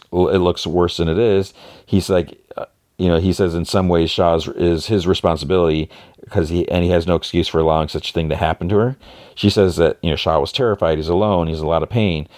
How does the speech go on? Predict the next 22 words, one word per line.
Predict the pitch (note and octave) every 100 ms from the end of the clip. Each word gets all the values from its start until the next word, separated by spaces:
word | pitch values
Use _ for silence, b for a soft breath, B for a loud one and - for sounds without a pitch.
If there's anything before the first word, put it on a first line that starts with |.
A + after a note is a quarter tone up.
| B -
He's, | E2 E2
and | - E2 D2
she's | C#2+
like, | D2+ B1
you |
know, | D#2+
"Lonely, | D#2+ F2 E2+ E2 D#2+
scared | - - F2+ E2+
people | G2 E2+ E2+
in | D#2
pain | - E2+ D#2+
can | -
do | D#2 D#2+
terrible | F#2+ D#2+ D2
things." | G#2 F#2 C#2+ - - B B B -
So | G2
she | F2
thanks | F2 F2+ E2
him |
for | E2+
the | E2+
flowers | - D#2 D#2 D#2 -